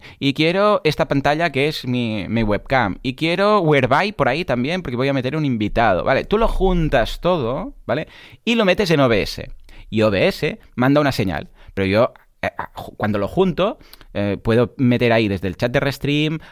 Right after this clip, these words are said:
a, yo qué sé, una, un navegador encima para que se vea no sé qué. O sea, yo me puedo montar ahí un tinglao. Pero O B S lo pilla todo, lo junta y lo emite como uno, una única señal en la cual la que llega es simplemente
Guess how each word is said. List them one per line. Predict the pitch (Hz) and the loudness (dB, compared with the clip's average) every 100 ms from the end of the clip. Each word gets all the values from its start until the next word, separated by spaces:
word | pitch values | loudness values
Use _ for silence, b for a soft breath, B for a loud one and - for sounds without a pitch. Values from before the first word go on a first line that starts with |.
| B | B
a, | 107 107 104 | -4 -2 0
yo | 104 | -2
qué | 113 | -4
sé, | 110 98 - | -2 -2 -2
una, | 113 113 107 107 104 98 - - | -2 0 2 2 2 0 -4 -12
un | - 120 120 | -2 2 4
navegador | 123 120 120 123 | 4 2 2 2
encima | 120 110 120 113 110 | 0 -2 -2 0 0
para | 107 | -2
que | |
se | 104 | 0
vea | 110 110 | 0 2
no | 107 | 0
sé | 107 104 | -2 -2
qué. | 160 170 110 | 0 2 0
O | |
sea, | - - | -2 -4
yo | - 123 | -2 0
me | 165 | 0
puedo | 160 160 | -2 -4
montar | 151 139 139 | -4 -4 -4
ahí | 135 160 220 - - - | -4 -8 -12 -18 -10 -4
un | 113 | 0
tinglao. | 127 123 98 - | 2 2 2 2
Pero | 240 262 220 294 - _ - | 2 2 0 -2 -10 _ -4
O | 151 185 | 0 0
B | 190 | -2
S | - 147 - b b b - | -4 -8 -8 b b b -4
lo | 110 110 | -2 0
pilla | 196 214 226 | 0 2 2
todo, | 208 180 147 165 - | 2 2 0 -4 -2
lo | 147 147 143 | 4 6 4
junta | - 220 214 - 185 - | 4 2 2 0 0 2
y | 175 | 4
lo | 170 | 4
emite | 165 190 214 | 4 0 0
como | 185 170 | 0 0
uno, | 180 190 - | 0 -2 -2
una | 175 185 180 | 0 0 -2
única | 175 160 | -2 0
señal | 160 165 160 - B B B | 0 0 0 -2 B B B
en | 180 175 | 2 4
la | - | 4
cual | 196 233 190 196 - _ - | 2 0 0 -4 -14 _ -4
la | 127 | 0
que | 143 | 2
llega | 190 190 | 2 0
es | - - | -4 -6
simplemente | - 180 175 170 139 202 | -2 0 0 0 -2 -4